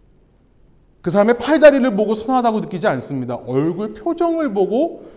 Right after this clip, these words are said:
선하다라고 느-, 우리가 하지 않습니까? 여러분, 마음의 중심은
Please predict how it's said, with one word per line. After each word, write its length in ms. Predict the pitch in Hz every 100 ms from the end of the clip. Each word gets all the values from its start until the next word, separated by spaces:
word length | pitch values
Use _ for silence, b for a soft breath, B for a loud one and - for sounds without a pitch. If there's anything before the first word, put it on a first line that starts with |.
| B
선하다라고 920 | - 285 302 294 254 233 202 214 175
느-, 200 | 147 143 - -
우리가 200 | 151 175
하지 260 | 214 202
않습니까? 640 | 180 123 147 123 - 208 147
여러분, 560 | 165 185 135 - - - - - - _ _ _ _ - - _ - _ _ _ _ _ _ _ _
마음의 580 | 120 120 151 208 208 214
중심은 720 | 214 139 131 135 165 185 90